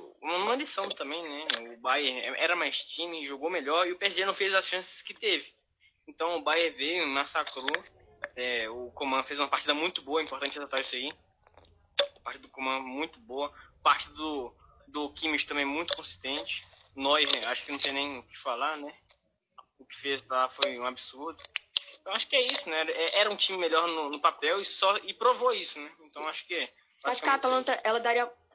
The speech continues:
Speaker 2: é, é, é, mais trabalho pro Bayern do que o P S G?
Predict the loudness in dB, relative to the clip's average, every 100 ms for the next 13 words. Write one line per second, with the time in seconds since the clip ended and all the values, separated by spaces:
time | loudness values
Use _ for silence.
0 | _ -20 -18 -10 -6 -4 -6 _ _ _
1 | _ _ _ -6 -6 -8 -20 _ -10 -10
2 | -2 2 2 4 4 4 2 4 6 4
3 | 0 -2 0 -2 2 2 2